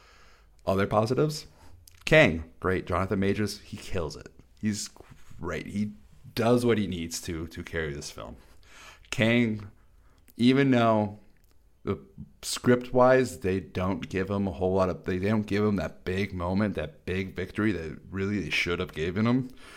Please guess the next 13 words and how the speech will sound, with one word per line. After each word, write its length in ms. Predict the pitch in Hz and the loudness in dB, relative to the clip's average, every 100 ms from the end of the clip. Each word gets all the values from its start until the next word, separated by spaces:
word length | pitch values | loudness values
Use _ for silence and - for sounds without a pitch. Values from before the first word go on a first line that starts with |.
| - - | -20 -6
which 160 | 180 175 | -4 -4
is 100 | 85 | -4
a 60 | |
huge 320 | 85 90 82 - | -4 -4 -4 0
con 220 | 85 85 | 2 2
of 80 | 73 | -2
this 160 | - | 0
film. 320 | 120 139 147 - - - _ - | 2 2 0 -8 -20 -20 _ -10
But 140 | 78 | -6
Jonathan 460 | - 92 110 120 101 | 0 2 2 2 0
Majors 340 | 92 87 90 | -2 -4 -8
kills 340 | - - - | -8 -10 -10
it. 140 | - | -12